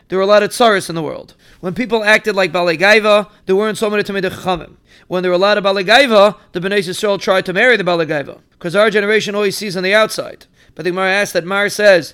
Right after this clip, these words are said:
that a person that's a Balei Gaiva, he's not makubal on his wife. The Gemara says first they marry them, and then they're not makubal anymore. When the Dayanim invested with the Balabatim, there was a lot of sheichad and twisting of the din.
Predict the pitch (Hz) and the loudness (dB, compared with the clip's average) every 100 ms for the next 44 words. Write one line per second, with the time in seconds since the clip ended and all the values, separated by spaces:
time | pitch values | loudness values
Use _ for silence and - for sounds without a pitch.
0 | _ - 170 202 175 190 175 170 170 202 | _ -10 -8 -6 -6 -6 -4 -4 2 2
1 | 180 165 135 _ - 165 196 180 180 185 | 2 0 -2 _ -8 -4 -4 -4 -6 -4
2 | 175 156 139 131 175 - - _ _ - | -4 -6 -8 -4 -4 -6 -18 _ _ -14
3 | 151 139 170 165 269 226 190 208 262 208 | -8 -6 -6 -2 -2 0 -2 0 2 2
4 | 156 - - _ 160 175 247 220 196 180 | 0 -8 -14 _ -6 -2 -2 -2 -4 -4
5 | 170 147 135 113 - _ _ - 185 180 | -6 -8 -10 -14 -20 _ _ -12 -6 -2
6 | 180 196 220 202 170 208 - 190 180 175 | 2 2 2 -2 0 0 0 -4 -6 -4
7 | 175 165 208 220 220 208 208 _ - 180 | -4 2 2 4 2 -2 -4 _ -6 -4
8 | 175 185 185 175 - 233 226 233 247 233 | -2 0 0 -2 0 0 2 2 0 -2
9 | _ - 180 - 220 220 202 180 170 151 | _ -10 -8 -4 -4 -2 -6 -6 -6 -8
10 | - | -10